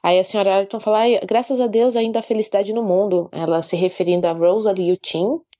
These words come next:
E aí o Poirot fala, "Realmente, graças a Deus."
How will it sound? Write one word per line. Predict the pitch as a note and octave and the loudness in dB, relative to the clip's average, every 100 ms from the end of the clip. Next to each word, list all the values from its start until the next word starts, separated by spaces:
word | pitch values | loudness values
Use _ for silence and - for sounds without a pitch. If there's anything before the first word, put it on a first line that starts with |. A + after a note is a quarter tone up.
| - | -2
E | F3 | 2
aí | F3 F3+ G3 | 4 4 4
o | G3+ | 2
Poirot | G3 G3+ G#3+ A3+ | 2 0 0 0
fala, | G3 F#3 E3+ | 0 0 -2
"Realmente, | B3 F4 A#3+ A3+ - E3 | 0 0 0 -4 -12 -2
graças | F#3 E3+ F#3+ - A#3+ A#3+ - _ - | 0 2 -2 -2 -2 -2 -10 _ -4
a | B3+ | 0
Deus." | G3+ F#3 - | 0 -2 -14